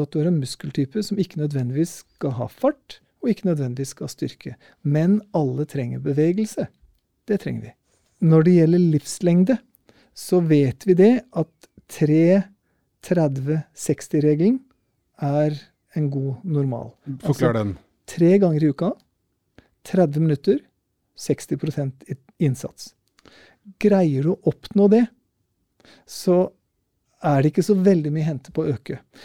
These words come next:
Speaker 1: Så det blir en slags sånn avflating av den kurven, og overraskende nok så blir det fort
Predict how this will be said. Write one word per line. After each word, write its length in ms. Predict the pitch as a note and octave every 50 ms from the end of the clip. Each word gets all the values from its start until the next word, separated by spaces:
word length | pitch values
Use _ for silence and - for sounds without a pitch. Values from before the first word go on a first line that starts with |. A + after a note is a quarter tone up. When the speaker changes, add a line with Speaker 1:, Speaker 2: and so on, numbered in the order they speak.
| - _
Speaker 1:
Så 300 | _ - - F3 F3 -
det 140 | F#3 E3+ E3+
blir 220 | F3 E3 D#3 D3+ F3
en 100 | F#3 F#3+
slags 300 | - - F3 - - -
sånn 180 | F3+ E3+ E3+ F#3 - _ _
avflating 840 | - D#3+ C#3 C3+ C3+ C#3 C3+ - - - E3+ D#3+ D#3 - - G3 F#3 F#3
av 100 | F3 E3
den 120 | E3 E3+
kurven, 380 | - F#3+ E3+ D3 E3 A3+ E4 - - _ _ _ _ _ _ _ _ _ _ _ _
og 300 | F3+ E3+ F3 F3 F3 - _
overraskende 800 | G3 F3 D#3 C#3+ C#3+ D3+ D3+ C#3+ - - - - E3+ F3 F#3+ F3+
nok 380 | G3 C#4 - - _ _ - - -
så 200 | - - - G3 E3+
blir 160 | E3 E3 E3
det 60 | F3+ F3+
fort 380 | - - E3+ F3 _ _ -